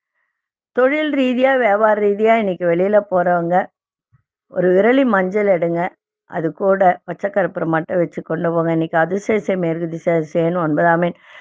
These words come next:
அதிர்ஷ்ட நிறம் சிவப்பு நிறத்தை பயன்படுத்துங்க. புனர்பூச நட்சத்திரக்காரர்களுக்கு ஆதரவான ஒரு நாளாக இருக்கு. பூசம் நட்சத்திரக்காரர்களுக்கு எதிர்ப்புகள்லாம் குறையும். ஆயில்யம் நட்சத்திரம் மாற்றமான ஒரு நாளாக இருக்கு.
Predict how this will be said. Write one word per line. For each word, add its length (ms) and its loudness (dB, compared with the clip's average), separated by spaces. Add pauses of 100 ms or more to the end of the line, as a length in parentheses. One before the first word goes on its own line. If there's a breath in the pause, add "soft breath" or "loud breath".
(160 loud breath)
அதிர்ஷ்ட 440 2
நிறம் 340 2
சிவப்பு 360 2
நிறத்தை 440 0
பயன்படுத்துங்க. 720 0 (340 soft breath)
புனர்பூச 640 2
நட்சத்திரக்காரர்களுக்கு 1300 2
ஆதரவான 580 4
ஒரு 140 2
நாளாக 440 2
இருக்கு. 260 -2
பூசம் 420 -2
நட்சத்திரக்காரர்களுக்கு 1300 -2
எதிர்ப்புகள்லாம் 760 0
குறையும். 480 0
ஆயில்யம் 520 0
நட்சத்திரம் 520 -4
மாற்றமான 640 0
ஒரு 160 0
நாளாக 480 0
இருக்கு. 280 -12